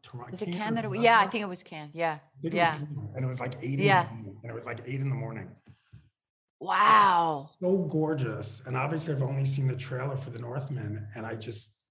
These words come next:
Speaker 1: I'm e-, like, I just can't wait to
Speaker 2: I have not seen the final cut of the movie yet. Um, so that's, that's on my, that's, that's what I'm doing this week.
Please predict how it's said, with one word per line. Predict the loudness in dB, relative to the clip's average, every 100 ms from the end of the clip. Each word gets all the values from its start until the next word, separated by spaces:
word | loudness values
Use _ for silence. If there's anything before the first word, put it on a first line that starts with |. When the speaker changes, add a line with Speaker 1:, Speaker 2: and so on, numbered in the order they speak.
| -8
Speaker 1:
I'm | -8 -8 -10
e-, | -8 -8
like, | -6 -6 -6 -10 -16 _ _
I | -6 -4 -8
just | -6 -4 -2 -4 -8 -12 _ _ _ -18 -6
can't | 0 2 0 -4 -10 -12
wait | -8 -2 -2 -2 -6
to | -8 -6 -8 -10 -18 _ _ _ _ _ _ _ _ _ _ _ 2
Speaker 2:
I |
have | 4 4
not | 6 6 4
seen | 2 -2 -2
the | -4
final | -2 -2 -2
cut | -6 -6 -6
of |
the | -8
movie | -10 -8 -8 -6 -2
yet. | -2 -2 -8 -18 -20 -20 _ -2
Um, | 2 2 0 -4 -8
so | -4 0 0 0 -4 -10 -6
that's, | 0 0 -2 _ -6 -6 -6 _ _ _ _ _ _
that's | -8 -6 -2 0
on | 0 4
my, | 4 2 -2
that's, | 2 4 4 -2 0 2
that's | 2 0
what | 0
I'm | 0 0
doing | 0 0 -2 -4
this | -6 -8
week. | -6 -8 -8 -14